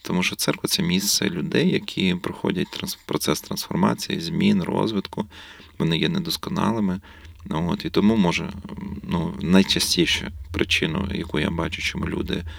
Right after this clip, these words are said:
розчаровуються в церкві, це розчаровуються в якихось людях конкретних. Вони не розчаровуються в Бозі, а вони розчаровуються більше в людях,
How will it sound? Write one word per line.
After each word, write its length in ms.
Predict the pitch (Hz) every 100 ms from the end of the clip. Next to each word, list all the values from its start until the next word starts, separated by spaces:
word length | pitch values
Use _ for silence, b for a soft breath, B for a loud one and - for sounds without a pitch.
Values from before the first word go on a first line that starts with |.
| B B B -
розчаровуються 760 | 80 80 82 82 80 85 -
в 20 |
церкві, 320 | - - - -
це 160 | -
розчаровуються 640 | - - - 80 - -
в 40 | 85
якихось 460 | 82 80 80 80
людях 300 | 82 82 80
конкретних. 640 | - - - - - - 90
Вони 160 | 87
не 220 | 82 80 - B B B -
розчаровуються 640 | - - 87 82 82 -
в 80 | 82
Бозі, 420 | 87 117 131 101 - b b b -
а 80 |
вони 160 | 90 85
розчаровуються 580 | 85 - 85 82 - 82
більше 320 | 85 85 -
в 100 | 82
людях, 320 | 101 - 98